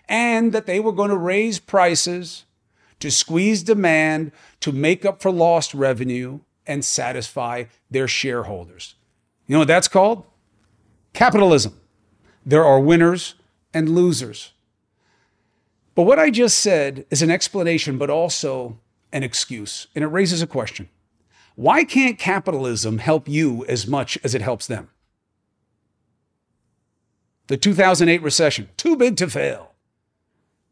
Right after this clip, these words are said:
I covered it. I was on the calls with Paulson from Goldman Sachs, talking tarp and talf and what had to be done. The winners were the banks, specifically his own,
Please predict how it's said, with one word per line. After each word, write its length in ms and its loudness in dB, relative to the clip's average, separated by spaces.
I 100 -2
covered 360 2
it. 100 -8
I 100 2
was 160 4
on 180 4
the 80 0
calls 380 2
with 160 -8
Paulson 600 -4
from 180 -6
Goldman 380 -2
Sachs, 520 -6
talking 360 -4
tarp 400 2
and 120 -14
talf 360 0
and 100 -10
what 140 -4
had 200 -4
to 60 -8
be 140 -12
done. 440 0
The 60 -14
winners 680 2
were 180 0
the 80 0
banks, 640 2
specifically 600 4
his 140 4
own, 260 2